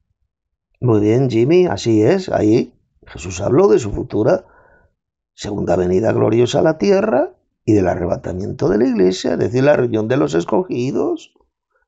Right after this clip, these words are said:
Él enviará a sus ángeles y con fuerte sonido de trompeta va a reunir a sus escogidos desde un extremo del cielo hasta el otro.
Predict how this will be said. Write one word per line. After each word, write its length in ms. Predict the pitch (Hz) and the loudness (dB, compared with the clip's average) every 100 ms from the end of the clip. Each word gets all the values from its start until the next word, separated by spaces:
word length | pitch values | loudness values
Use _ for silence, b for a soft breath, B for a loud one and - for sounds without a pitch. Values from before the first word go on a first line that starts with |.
| - | -6
Él 140 | 90 | -4
enviará 320 | 104 - 104 | -2 -2 0
a 60 | 120 | 2
sus 200 | 156 170 | 2 2
ángeles 560 | 220 214 262 311 330 b b b b _ | 0 0 0 0 -2 b b b b _
y 100 | - | -2
con 180 | - 175 | 0 0
fuerte 300 | 170 - 165 | 0 0 -2
sonido 440 | 175 151 117 120 | -2 0 2 2
de 100 | 120 | 0
trompeta 920 | 123 135 143 143 156 151 143 151 - B B B | 0 -2 -2 0 0 0 2 0 0 B B B
va 220 | - 107 120 | -6 -2 0
a 40 | |
reunir 340 | 139 139 131 | 2 2 2
a 80 | 147 | 2
sus 240 | - 165 170 | 0 -6 -6
escogidos 720 | 180 - 185 - 143 151 170 | -4 -2 -2 -2 0 0 0
desde 220 | 139 107 | 2 2
un 120 | 113 | 2
extremo 460 | 131 - - 107 123 | 0 -2 -2 -2 -2
del 120 | - | -4
cielo 260 | - 95 110 | -4 -4 -4
hasta 240 | - 135 | -2 -2
el 100 | - | 0
otro. 640 | - - 277 262 180 _ | -2 -4 -4 -4 -6 _